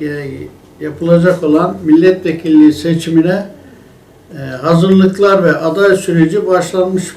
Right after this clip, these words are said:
bulunuyor. E, Türkiye genelinde her seçimde olduğu gibi bu seçimde de engelli arkadaşlarımız,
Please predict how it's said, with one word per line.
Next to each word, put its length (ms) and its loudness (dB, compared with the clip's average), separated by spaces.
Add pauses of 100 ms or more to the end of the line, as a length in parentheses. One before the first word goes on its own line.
(160)
bulunuyor. 540 0 (1300)
E, 40 -12 (180)
Türkiye 400 2
genelinde 1000 2 (880)
her 300 0 (200)
seçimde 580 0
olduğu 400 6
gibi 240 4
bu 60 -4
seçimde 640 0
de 60 2
engelli 720 4
arkadaşlarımız, 1300 -2